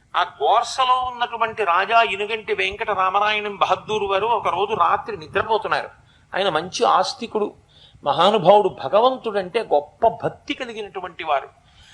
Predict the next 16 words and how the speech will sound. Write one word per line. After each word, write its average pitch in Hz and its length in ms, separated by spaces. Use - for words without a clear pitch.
ఆయన 196 260
నిద్రపోతుంటే 226 1000
ఆయనకి 165 840
అన్నవర 247 500
క్షేత్రంలో 240 1300
భగవంతుణ్ణి 233 680
నమ్ముకుని 226 640
బతికేటటువంటి 214 880
ఒక 214 200
బ్రాహ్మణుడు 180 680
ఉండేవారు. 165 440
ఈరంకి 214 460
ప్రకాశరావు 190 680
గారు 151 160
ఆయన 135 140
పేరు. 120 280